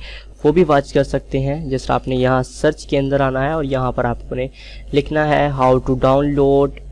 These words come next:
and install filter for Photoshop। ये देखें, ये मैंने video डाली है और अभी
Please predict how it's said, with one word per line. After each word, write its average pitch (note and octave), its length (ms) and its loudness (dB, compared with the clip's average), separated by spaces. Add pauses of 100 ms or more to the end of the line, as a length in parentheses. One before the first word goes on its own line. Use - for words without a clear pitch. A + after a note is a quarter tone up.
and B2+ 280 -2
install C3 560 0 (140)
filter C3 340 -2 (120)
for A#2+ 160 -4
Photoshop। C#3+ 920 -2 (300)
ये B2+ 120 -2
देखें, A#2+ 300 -2
ये C#3 120 0
मैंने C3+ 140 0
video B2+ 240 -2
डाली B2+ 260 0
है C#3+ 140 4 (520)
और A#2 280 -4
अभी B2+ 460 -6